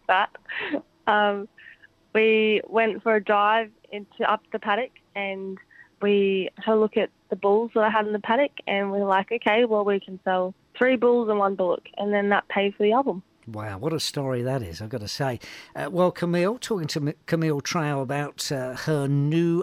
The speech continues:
Speaker 2: album and single. We'll get on to that in a minute, but I'm intrigued. But, you know, your career development has been amazing. And we, we truly are glad you're not a stripper, but you're a fantastic singer.
Speaker 1: <laughs>
Speaker 2: I understand that you grew up,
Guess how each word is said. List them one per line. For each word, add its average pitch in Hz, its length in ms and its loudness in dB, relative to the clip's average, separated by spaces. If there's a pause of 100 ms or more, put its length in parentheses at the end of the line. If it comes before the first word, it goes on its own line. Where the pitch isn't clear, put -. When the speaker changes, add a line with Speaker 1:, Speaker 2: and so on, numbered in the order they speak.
Speaker 2:
album 135 440 0
and 117 120 -4
single. 139 360 -2
We'll 139 260 -2
get 139 240 -2
on 156 180 2
to - 140 -6
that 92 180 -10
in 113 60 -12
a 107 40 -6
minute, 110 200 -6
but 117 140 -12
I'm 117 100 -6
intrigued. 127 520 -4 (500)
But, 135 260 -10
you 147 140 -2
know, 123 60 -4
your 135 360 -2
career 143 600 -2 (400)
development 131 560 -2
has 110 100 -6
been 139 240 0
amazing. 123 640 -4
And 123 160 -8
we, 131 140 -12
we 131 180 -6
truly 147 380 -2
are 120 100 -4
glad 120 320 -6
you're 123 80 -2
not 143 180 2
a 170 60 0
stripper, 131 560 -4
but 113 120 -12
you're 117 240 -8
a 104 40 -10
fantastic 131 800 -8
singer. 135 440 -2 (380)
Speaker 1:
<laughs> 165 340 -12
Speaker 2:
I 135 220 -6
understand 139 640 -2
that 139 160 -8
you 135 140 -4
grew 151 340 0
up, 143 180 -4